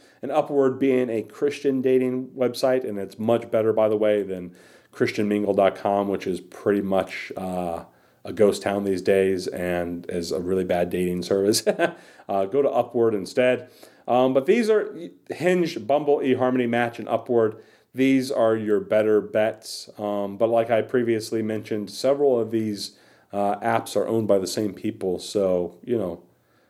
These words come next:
you, while it's n-, probably not a bad idea to try to use two of them,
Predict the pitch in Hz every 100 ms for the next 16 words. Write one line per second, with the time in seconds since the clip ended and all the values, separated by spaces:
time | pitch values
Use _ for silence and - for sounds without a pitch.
0 | _ _ - 123 - 123 113 107 135 -
1 | - 147 131 127 120 113 117 120 117 113
2 | 120 117 110 123 117 110 117 101 - 123
3 | 104 90 87